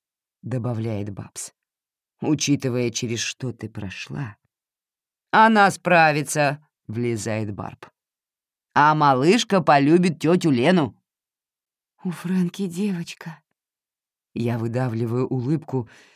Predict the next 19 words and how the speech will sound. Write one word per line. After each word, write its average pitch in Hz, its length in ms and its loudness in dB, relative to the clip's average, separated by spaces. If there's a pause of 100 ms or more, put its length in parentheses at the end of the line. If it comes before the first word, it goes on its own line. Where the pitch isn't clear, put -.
(220)
не 196 120 6
знаю, 170 220 2
что 180 140 -2
сказать 185 460 -6
от 113 100 -10
изумления. 151 580 -10 (1400)
Неловкую 202 580 2
тишину 185 500 0
нарушает 175 680 -6
Бабс. - 520 -16 (1000)
"Я 247 280 4
тебе 196 400 2
никогда 165 480 2
не 160 120 0
рассказывала, 147 840 0
что 131 240 -4
нам 127 160 -2
пришлось 123 480 -6
пережить", 135 800 -4